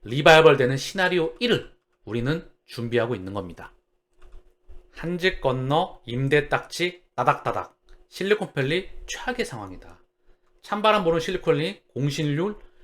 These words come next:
이십일 프로 사상 최고. 도로봉 곳곳에 임대 딱지. 상업용 부동산의 이단 악재,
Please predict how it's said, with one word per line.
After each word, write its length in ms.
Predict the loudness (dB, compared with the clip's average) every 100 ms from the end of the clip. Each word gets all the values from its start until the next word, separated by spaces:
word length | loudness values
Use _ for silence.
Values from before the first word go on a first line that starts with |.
| -20 -14
이십일 460 | -8 -6 -2 -2 0
프로 180 | -4
사상 520 | -6 -2 -2 -2 -8 -8
최고. 340 | -10 -10 -12 -16 _ _ -20 -20 -20 -20 -8
도로봉 400 | 2 2 4 2
곳곳에 540 | -2 -2 -2 2 2 0
임대 400 | -6 4 4 4
딱지. 560 | -4 -6 -14 -16 -18 -20 -20 -20 -20 -20 -20 _ _ _
상업용 440 | -6 0 2 2 0
부동산의 600 | 0 -2 0 -2 -2 -8
이단 420 | -16 -6 0 0
악재, 440 | 0 -10 -18 -18